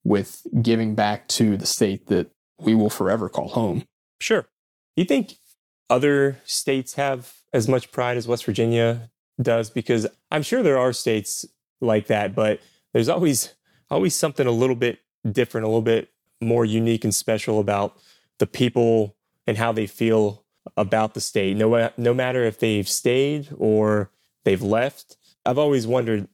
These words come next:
Speaker 2: I don't ever hear anybody talk about Florida the way somebody talks about West Virginia. I don't ever hear anybody talk about Arkansas about the way they talk about West Virginia. So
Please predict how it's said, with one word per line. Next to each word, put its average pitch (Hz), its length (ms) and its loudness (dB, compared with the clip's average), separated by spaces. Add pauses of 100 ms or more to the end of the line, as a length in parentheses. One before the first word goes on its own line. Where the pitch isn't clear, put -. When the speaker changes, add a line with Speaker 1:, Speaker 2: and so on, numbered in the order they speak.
(220)
Speaker 2:
I 113 160 -2
don't 135 260 0
ever 120 180 2
hear 120 140 4
anybody 117 360 2
talk 113 260 -4
about 107 420 -2 (340)
Florida 120 520 0
the 104 100 0
way 101 520 0
somebody 104 340 -2
talks 101 240 -2
about 101 160 0
West 104 200 0
Virginia. 107 340 0
I - 20 2
don't 110 160 0
ever 110 240 0
hear 110 180 2
anybody 107 380 0
talk 110 220 -2
about 104 440 -4 (640)
Arkansas 110 760 0 (440)
about 104 380 -2
the 113 80 2
way 113 180 2
they 104 120 -6
talk 107 240 -4
about 104 180 0
West 101 160 -2
Virginia. 101 340 0
So 110 300 0